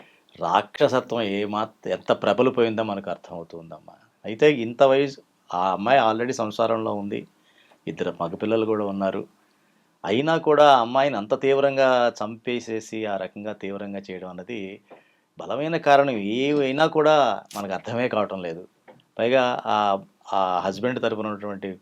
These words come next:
ఫ్యామిలీ మొత్తం ఏకమైపోయింది. ఏకమైపోయినా కూడా ఇంత దారుణంగా చంపడం అన్నది,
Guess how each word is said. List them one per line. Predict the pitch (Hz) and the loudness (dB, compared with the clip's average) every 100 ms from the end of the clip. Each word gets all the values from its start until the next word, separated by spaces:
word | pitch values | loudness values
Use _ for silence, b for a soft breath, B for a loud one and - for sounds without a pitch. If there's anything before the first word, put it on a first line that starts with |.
| - | -6
ఫ్యామిలీ | 98 107 113 | -4 -4 -8
మొత్తం | 104 104 131 113 | -14 -12 -8 -8
ఏకమైపోయింది. | 98 90 85 87 85 78 85 _ _ _ _ 101 | -8 -12 -16 -18 -18 -20 -20 _ _ _ _ -4
ఏకమైపోయినా | 135 151 160 156 151 139 | -2 0 0 0 0 -2
కూడా | 127 107 110 | -2 -2 -2
ఇంత | 110 143 | -2 2
దారుణంగా | 135 139 139 135 131 | 4 6 4 0 -2
చంపడం | 113 107 113 107 | -2 -6 -4 -4
అన్నది, | 98 95 101 85 85 | -4 -4 -4 -4 -8